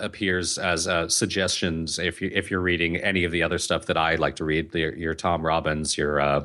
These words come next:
Christopher Moores, who we're just about to talk about, and, uh,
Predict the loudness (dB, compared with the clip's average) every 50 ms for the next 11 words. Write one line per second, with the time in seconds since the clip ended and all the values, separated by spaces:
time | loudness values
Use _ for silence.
0 | -4 -8 -6 -2 -2 -2 0 0 0 0 2 2 2 2 2 2 2 2 2 2
1 | 2 2 0 0 -2 -2 -2 0 0 0 0 0 0 0 0 -2 -2 0 0 0
2 | 0 0 0 0 0 0 0 -2 -2 -2 0 -2 0 -2 -4 -6 -6 -8